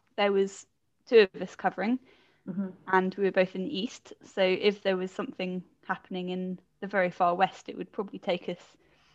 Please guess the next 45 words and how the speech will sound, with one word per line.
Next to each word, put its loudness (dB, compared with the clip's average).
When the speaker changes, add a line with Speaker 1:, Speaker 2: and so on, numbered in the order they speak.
Speaker 1:
an 0
hour 4
and -2
fifty -6
minutes -6
to -8
get -4
there. -4
So -4
Speaker 2:
Wow. 0
Speaker 1:
yeah. -6
Speaker 2:
Oh, -8
that's -10
far, -6
isn't -6
it? -4
Speaker 1:
Yeah, -6
but 2
that's -2
very, 6
Speaker 2:
Mm. -8
Speaker 1:
very 2
rare 4
that -6
that -2
would -8
happen. -10
And -10
see, -8
at -12
the -10
moment, -4
we, -8
we -4
would -2
typically 4
be 8
aware 12
if 8
there 12
was 10
someone 8
who 4
was 6
struggling, 6